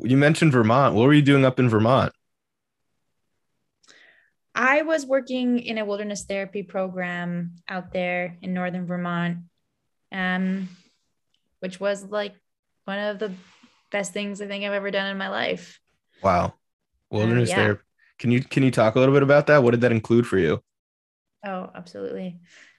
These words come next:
Speaker 2: Uh, talk about, like, what wilderness therapy is?
Speaker 1: Yeah, let's start
Speaker 2: Or
Speaker 1: there.
Speaker 2: Yeah. Okay. A little brief description. Wilderness therapy is using the outdoors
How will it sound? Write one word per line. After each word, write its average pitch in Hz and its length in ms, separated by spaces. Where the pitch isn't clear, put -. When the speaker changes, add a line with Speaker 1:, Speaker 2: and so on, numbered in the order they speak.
Speaker 2:
Uh, 185 320
talk 226 240
about, 214 180
like, 180 160
what 170 160
wilderness 185 280
therapy 175 340
is? 262 420
Speaker 1:
Yeah, 135 220
let's 170 200
start 208 260
Speaker 2:
Or 185 40
Speaker 1:
there. 117 260
Speaker 2:
Yeah. 185 480
Okay. 277 240
A - 20
little 208 280
brief 196 360
description. 185 600
Wilderness 359 440
therapy 240 760
is 196 800
using 294 500
the 247 160
outdoors 185 840